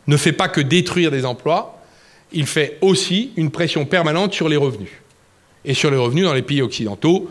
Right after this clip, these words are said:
les cinq cent quatre-vingts millions de, euh, euh, citoyens, euh, du monde occidental peuvent considérer qu'une part de la mondialisation s'exerce sur eux, euh, en raison de cet, euh,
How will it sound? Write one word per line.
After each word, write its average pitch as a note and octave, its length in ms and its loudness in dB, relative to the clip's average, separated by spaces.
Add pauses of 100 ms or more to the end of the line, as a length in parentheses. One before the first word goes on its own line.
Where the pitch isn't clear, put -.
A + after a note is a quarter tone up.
(100)
les - 80 -2
cinq G#3 240 2
cent G3+ 240 0
quatre-vingts D#3+ 480 -2
millions D#3 520 2 (760)
de, C3 500 0
euh, A2 400 -2 (160)
euh, A2 400 -8
citoyens, D#3 880 0 (680)
euh, A2 360 -8 (280)
du C3 440 -4
monde E3 240 0
occidental D#3 840 -2 (800)
peuvent F#3 540 0
considérer F3+ 560 0
qu'une D3+ 260 0
part F3 380 0
de C3 60 -2
la C#3 60 0
mondialisation C#3 680 -4
s'exerce C3 420 -6
sur - 460 -2
eux, E3+ 240 -2 (560)
euh, A#2 280 -4
en D3 140 0
raison C3 360 0
de B2 160 -4
cet, C3 320 -6
euh, G#2 180 -4